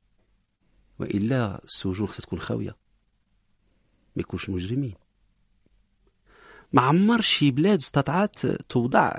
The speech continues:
نمط، آه، سياسي اللي يخلق الوئام بشكل مكتمل. النبي صلى الله عليه وسلم ملي تكلم على الحقاب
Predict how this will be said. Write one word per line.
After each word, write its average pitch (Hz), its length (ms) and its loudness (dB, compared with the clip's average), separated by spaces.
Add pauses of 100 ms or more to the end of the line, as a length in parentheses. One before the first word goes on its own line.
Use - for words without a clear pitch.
(100)
نمط، 147 600 2 (880)
آه، 98 300 -2
سياسي 120 840 0 (460)
اللي 113 560 2
يخلق - 360 -6
الوئام 104 500 0
بشكل 87 440 -4
مكتمل. 151 420 -2 (1300)
النبي 87 140 -6
صلى 87 140 -8
الله - 120 -10
عليه 107 100 0
وسلم 107 160 2 (720)
ملي 98 540 0 (320)
تكلم 104 520 2 (220)
على 92 200 -2
الحقاب 101 560 0